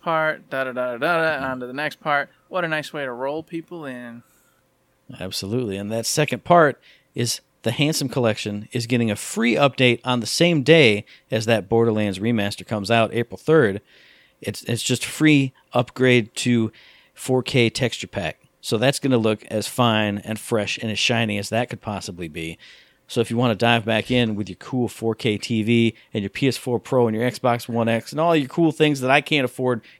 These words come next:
Speaker 2: 'cause I'm just a humble man, you can enjoy that.
Speaker 1: <laughs> Indeed. And I'm in the same exact boat. I saw it, I was excited, but instantly I was like, "Well, I, I don't own any of the things,"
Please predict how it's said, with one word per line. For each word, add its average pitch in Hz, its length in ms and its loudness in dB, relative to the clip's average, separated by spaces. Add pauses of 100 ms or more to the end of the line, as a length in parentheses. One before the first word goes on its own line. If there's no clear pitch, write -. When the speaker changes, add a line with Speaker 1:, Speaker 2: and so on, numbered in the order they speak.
Speaker 2:
'cause 131 100 -4
I'm 135 180 0
just 110 200 -10
a 101 40 -14
humble 107 260 -2
man, 98 400 -2 (580)
you 123 100 -2
can 117 120 0
enjoy 92 260 -4
that. - 200 -10 (140)
Speaker 1:
<laughs> - 140 -18
Indeed. 147 540 -8 (400)
And 147 100 -4
I'm 160 140 -2
in 156 60 -2
the 151 80 -4
same 170 240 -2
exact 147 320 -2
boat. 127 360 -4
I 147 100 -8
saw 175 380 0
it, - 60 -12 (260)
I 156 120 -4
was 139 120 -8
excited, 170 600 -2 (440)
but 147 120 -6
instantly 156 320 -4
I - 20 -4
was 143 120 -8
like, 143 100 0
"Well, 139 100 -2
I, 135 120 0 (100)
I 151 60 -6
don't 147 160 -4
own 143 180 -6
any 147 260 -8
of 131 120 -10
the 131 60 -14
things," 131 600 -8